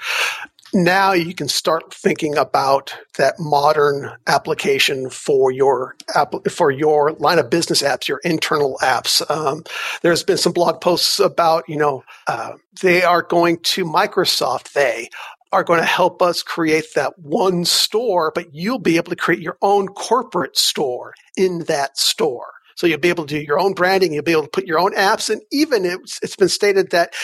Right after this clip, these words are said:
you'll be able to put your desktop applications in there. Now, how that's gonna work, we'll need to see more. And obviously, we're still early and things can and will change. Um, but they're, they're, they're thinking about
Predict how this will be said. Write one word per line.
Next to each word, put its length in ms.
you'll 80
be 60
able 100
to 80
put 240
your 160
desktop 580
applications 800
in 140
there. 160
Now, 80
how 160
that's 180
gonna 220
work, 260
we'll 260
need 140
to 80
see 180
more. 220
And 80
obviously, 400
we're 140
still 380
early 340
and 100
things 340
can 280
and 160
will 200
change. 580
Um, 200
but 160
they're, 220
they're, 320
they're 120
thinking 500
about 360